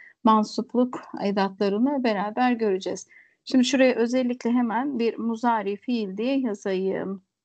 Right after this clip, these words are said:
Tamam mı arkadaşlar? Ee, burada tekrar ediyorum, başlangıç seviyesindeki arkadaşları mağdur etmemek adına,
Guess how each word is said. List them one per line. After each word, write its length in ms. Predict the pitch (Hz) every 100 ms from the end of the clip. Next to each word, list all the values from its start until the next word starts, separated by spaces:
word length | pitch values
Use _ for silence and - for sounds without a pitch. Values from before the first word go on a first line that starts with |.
| _
Tamam 320 | - 247 311 269
mı 120 | 202
arkadaşlar? 640 | 202 - 214 202 - 190 - - - _ _ 208
Ee, 260 | 214 208
burada 460 | 240 262 254 254 247
tekrar 380 | 247 247 254 247
ediyorum, 520 | 214 196 208 226 285
başlangıç 460 | 233 240 233 233 -
seviyesindeki 840 | 240 226 220 220 208 202 196 -
arkadaşları 680 | 202 226 214 208 208 - 202
mağdur 340 | 208 202 208
etmemek 520 | 220 220 196 190 190
adına, 420 | - 202 202 247